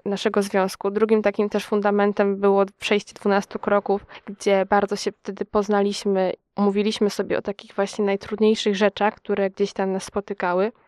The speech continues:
Także myślę, że to też nie jest łatwe, żeby od samego początku w związku być ze sobą tak szczerym i takie wszystkie trudne rzeczy, trudności, y, od razu sobie gdzieś tam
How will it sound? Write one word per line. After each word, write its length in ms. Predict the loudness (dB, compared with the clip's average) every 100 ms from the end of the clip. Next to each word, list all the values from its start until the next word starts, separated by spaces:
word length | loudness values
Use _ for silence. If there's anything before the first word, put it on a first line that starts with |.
| _
Także 500 | -6 -4 -2 0 2
myślę, 240 | 2 0 -4
że 80 | -2
to 100 | 0
też 220 | 2 2
nie 140 | 2
jest 240 | 2 2 2
łatwe, 360 | 2 2 -4
żeby 240 | -2 -2 0
od 120 | 0
samego 360 | 0 0 0
początku 760 | -2 -4 0 -2 -2 -4 -2 -2
w 80 | -4
związku 480 | 0 0 0 -4
być 120 | -4 -6
ze 60 |
sobą 200 | -4 -2
tak 180 | -2 -6
szczerym 600 | -6 -2 0 2 2 2
i 180 | 0 -2
takie 280 | -4 -6 -8
wszystkie 640 | -6 -10 -6 -2 0 0 -4 -18 -16
trudne 420 | 4 4 6 2
rzeczy, 420 | 2 0 0 -4 -4
trudności, 840 | -4 -2 0 -2 -6 -4 -2 -2 -8 _ -2
y, 280 | 0 0 0
od 120 | 0
razu 280 | 2 2 0
sobie 340 | -6 -4 -4
gdzieś 220 | -4 -8 -4
tam 320 | 0 0